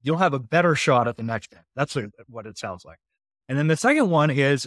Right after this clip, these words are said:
"Oh, you just gotta go out there and meet people and your network's gonna get better," while being true. It also is, "Yeah, but I fucking need money now."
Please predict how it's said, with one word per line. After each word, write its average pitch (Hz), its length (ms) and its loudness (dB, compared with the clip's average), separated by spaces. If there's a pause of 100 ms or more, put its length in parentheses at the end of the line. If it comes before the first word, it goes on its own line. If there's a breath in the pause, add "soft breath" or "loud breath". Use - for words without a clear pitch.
"Oh, 165 100 0
you 175 180 -2
just 185 240 -2
gotta 190 200 0
go 185 220 0
out 190 140 -2
there 202 200 2
and 185 140 -2
meet 226 220 -4
people 165 480 -4 (240)
and 156 160 0
your 180 80 2
network's 180 480 -2
gonna 180 180 2
get 185 220 0
better," 254 420 2 (460)
while 123 280 -2
being 135 280 0
true. 233 400 -2 (720)
It - 100 0
also 180 460 2
is, 139 100 2
"Yeah, 143 160 0
but 101 140 -2
I 101 60 -2
fucking 135 440 -4
need 117 160 -6
money 107 260 0
now." 104 360 -2